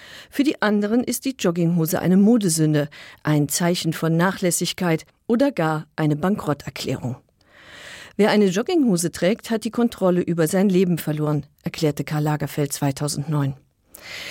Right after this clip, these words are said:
In dieser Bemerkung spiegelt sich ein weiteres Klischee, das der Jogginghose bis heute anhaftet. Sie gilt als Ausdruck von Unkultiviertheit und prekären Verhältnissen. Sweatpants und Sweatshirts gehören seit den neunzehnhundertsiebziger Jahren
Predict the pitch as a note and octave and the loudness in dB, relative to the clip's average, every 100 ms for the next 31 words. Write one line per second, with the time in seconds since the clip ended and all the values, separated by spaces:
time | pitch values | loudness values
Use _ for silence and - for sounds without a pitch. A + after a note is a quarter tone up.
0 | - G3 A3+ D#4+ D#4+ F#3+ D#3 F3+ C#4 - | -2 2 4 4 6 4 4 2 -2 -2
1 | - B3+ C4+ - C4 B3+ G3+ F#3 F#3 D#3+ | -2 0 0 0 0 2 4 2 0 -2
2 | - F3 - F#3+ F3 - - - D#3+ D3+ | -2 -2 2 2 2 0 -14 -6 -2 0
3 | D3+ C#3 D3+ F3+ G#3+ F3+ D#3+ D#3 D#3 G3+ | 0 0 -2 0 2 4 2 2 0 0
4 | - C3+ C#3 F#3+ F#3+ E3 B2 - C#3+ - | -2 -4 -4 -2 0 0 -2 -2 -6 -6
5 | _ _ _ - E3+ D#3 D3+ B2+ C#3 - | _ _ _ -6 -2 2 2 0 -2 0
6 | F3 F3+ - F3+ - D#3 C#3+ A#3+ A#3 - | 0 0 -2 -4 0 0 4 4 2 2
7 | E3+ - F3 F#3 F#3 G#3 F3+ - - - | 0 0 2 2 2 0 -2 -4 -20 -10
8 | - G3 - B3 - D3 A#2+ - G3+ F3+ | 0 0 0 -6 0 0 0 -2 -2 0
9 | C3+ - G2 - A#2 - _ _ _ _ | -2 -2 -6 -4 -6 -8 _ _ _ _
10 | _ _ - - - - - B3+ D#4+ - | _ _ -20 -16 -16 -12 0 0 0 -2
11 | E3 E3+ - D3+ C#3 - D#3 G3+ - D3 | 0 0 0 0 0 0 -2 -2 0 0
12 | D#3+ - F3+ F3+ G3+ G3+ F3 E3 F#3 G3+ | 0 0 2 4 4 4 4 2 2 2
13 | A#3 G#3+ F3 D3 F#3 - D#3 D3+ C#3+ C#3+ | 2 2 2 2 -2 -2 -2 0 0 0
14 | D3 | 0